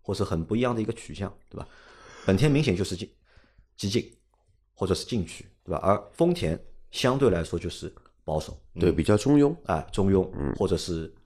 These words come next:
Speaker 1: 保守，对吧？但是今年，对吧？就在三月，对吧？或者是两月末，对吧？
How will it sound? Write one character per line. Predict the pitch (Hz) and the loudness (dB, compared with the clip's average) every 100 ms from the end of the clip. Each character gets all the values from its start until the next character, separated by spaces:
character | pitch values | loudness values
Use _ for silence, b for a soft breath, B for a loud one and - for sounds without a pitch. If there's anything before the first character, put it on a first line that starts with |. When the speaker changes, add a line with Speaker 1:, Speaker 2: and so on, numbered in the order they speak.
| - | -8
Speaker 1:
保 | - 82 | -2 -2
守， | - - - - - | -2 -10 -14 -20 -12
对 | - | -12
吧？ | - | -4
但 | 101 | 0
是 | 107 98 b b b b b b _ _ _ _ _ _ - | 2 2 b b b b b b _ _ _ _ _ _ -4
今 | 127 | 0
年， | 104 80 - - | 2 0 -6 -12
对 | 92 | -12
吧？ | - - | -12 -4
就 | 113 | -2
在 | 104 92 87 82 B B B _ _ _ | 2 4 2 -2 B B B _ _ _
三 | - 92 | -4 0
月， | 98 - _ | 0 -4 _
对 | - | -20
吧？ | 82 _ _ | -20 _ _
或 | 92 | -6
者 | 90 | -4
是 | - 90 | -2 0
两 | 82 90 | 2 2
月 | |
末， | 95 107 - _ | 2 0 -4 _
对 | - | -10
吧？ | - | -10